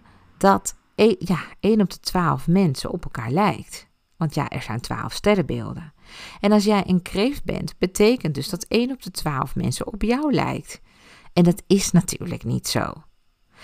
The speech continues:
Maar een aantal gelijkenissen tussen de kreeften kan wel getrokken worden.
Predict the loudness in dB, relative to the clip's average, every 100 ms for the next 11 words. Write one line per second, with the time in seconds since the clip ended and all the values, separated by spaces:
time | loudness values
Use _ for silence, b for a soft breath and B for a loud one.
0 | B B 2 4 2 -2 0 2 2 0
1 | 0 -2 -2 0 0 2 0 2 2 2
2 | 2 -2 -2 -4 -6 -10 -8 -2 -2 -2
3 | -8 -6 -6 -2 0 0 -4 -6 -8 -10
4 | -12 -12 -12 -14